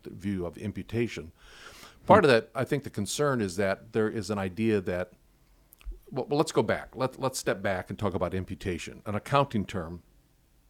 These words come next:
Speaker 1: Basically, um, as an example, um, Second Corinthians five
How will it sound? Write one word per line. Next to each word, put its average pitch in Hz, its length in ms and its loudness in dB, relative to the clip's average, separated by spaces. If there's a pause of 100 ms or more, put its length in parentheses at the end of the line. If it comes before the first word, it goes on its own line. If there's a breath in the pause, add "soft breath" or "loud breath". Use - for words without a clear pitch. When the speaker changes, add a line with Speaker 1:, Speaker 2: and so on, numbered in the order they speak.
(440)
Speaker 1:
Basically, 104 720 0 (160)
um, 95 520 -6
as 104 200 -6
an 101 80 0
example, 92 640 -2 (640 loud breath)
um, 98 180 -2
Second 113 320 0
Corinthians 104 300 -2
five 98 340 0